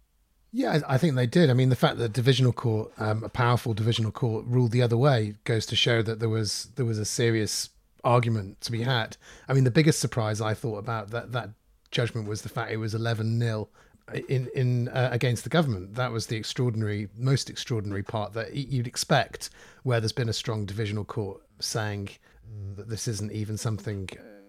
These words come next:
that is within the competence of, of the courts, that the Supreme Court, at least a couple of <laughs> members of the Supreme Court would back them up.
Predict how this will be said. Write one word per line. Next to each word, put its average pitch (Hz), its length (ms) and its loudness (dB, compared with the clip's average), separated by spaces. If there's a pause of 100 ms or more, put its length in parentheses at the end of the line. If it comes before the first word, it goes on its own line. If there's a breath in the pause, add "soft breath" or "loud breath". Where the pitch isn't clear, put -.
(180)
that 104 200 -8
is 104 100 -6
within 107 380 -4
the 98 80 -12
competence 107 560 -6
of, 104 140 -8
of 107 120 -8
the 104 60 -14
courts, 117 460 -4
that 104 180 -10
the 110 60 -6
Supreme 117 340 -4
Court, 107 300 -6 (480 loud breath)
at 131 120 -2
least 135 200 0
a - 40 0
couple 127 280 2
of 104 80 -2
<laughs> 110 200 0
members 123 220 0
of 110 80 -2
the - 60 -8
Supreme 117 400 -2
Court 110 180 -4
would 110 140 -6
back 110 200 -6
them 127 120 0
up. 104 280 -4